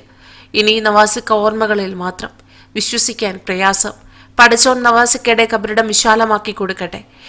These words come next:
കുടുംബത്തിന്റെ വേദനയിൽ പങ്കുചേരുന്നു. ഇന്നലെ രാത്രി മുഴുവൻ മോർച്ചറിയിൽ കിടക്കേണ്ടി വന്നു. ഇന്ന് പോസ്റ്റ്മോർട്ടം. സഹിക്കാനാവുന്നില്ല നവാസിക്ക. ഉച്ചയ്ക്ക് ശേഷം ആലുവയിലെ വീട്ടിലേക്ക് പോകണം. ഒരു നോക്ക് കൂടി കാണാൻ. ശരിക്കും പേടിയാവുകയാണ്.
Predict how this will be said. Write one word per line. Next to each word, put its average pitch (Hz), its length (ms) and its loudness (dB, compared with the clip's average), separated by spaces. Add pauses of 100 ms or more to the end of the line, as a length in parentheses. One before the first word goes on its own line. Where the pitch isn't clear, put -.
(220)
കുടുംബത്തിന്റെ 226 640 2
വേദനയിൽ 214 600 0
പങ്കുചേരുന്നു. 196 760 -6 (340)
ഇന്നലെ 214 300 4
രാത്രി 220 360 4
മുഴുവൻ 220 340 0
മോർച്ചറിയിൽ 214 680 0
കിടക്കേണ്ടി 202 400 -4
വന്നു. 175 300 -8 (120)
ഇന്ന് 190 260 -6
പോസ്റ്റ്മോർട്ടം. 185 560 -4 (100)
സഹിക്കാനാവുന്നില്ല 196 1000 -2
നവാസിക്ക. 170 500 -4 (520)
ഉച്ചയ്ക്ക് 247 300 0
ശേഷം 254 440 2
ആലുവയിലെ 233 400 4
വീട്ടിലേക്ക് 220 420 -2
പോകണം. 180 300 -6 (380)
ഒരു 220 160 4
നോക്ക് 226 280 2
കൂടി 214 360 -4
കാണാൻ. 185 380 -2
ശരിക്കും 220 440 -2
പേടിയാവുകയാണ്. 202 880 -2